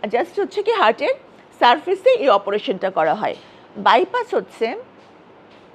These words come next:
হার্টে রক্ত সাপ্লাই দেওয়ার জন্য যে ধমনীগুলো আছে সেখানে যদি ব্লক হয়,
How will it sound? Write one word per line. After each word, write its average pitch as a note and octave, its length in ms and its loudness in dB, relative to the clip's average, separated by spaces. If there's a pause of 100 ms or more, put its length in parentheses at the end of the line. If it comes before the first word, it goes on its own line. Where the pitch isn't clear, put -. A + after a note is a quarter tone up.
(540)
হার্টে E4+ 500 2
রক্ত - 480 0 (160)
সাপ্লাই B3 420 4
দেওয়ার G3+ 360 2
জন্য D#3 400 -6 (500)
যে B3+ 140 -4
ধমনীগুলো C4+ 760 0
আছে E3 500 0 (480)
সেখানে G#4 420 -4
যদি D4 260 0
ব্লক A#3 460 2
হয়, G3+ 320 -2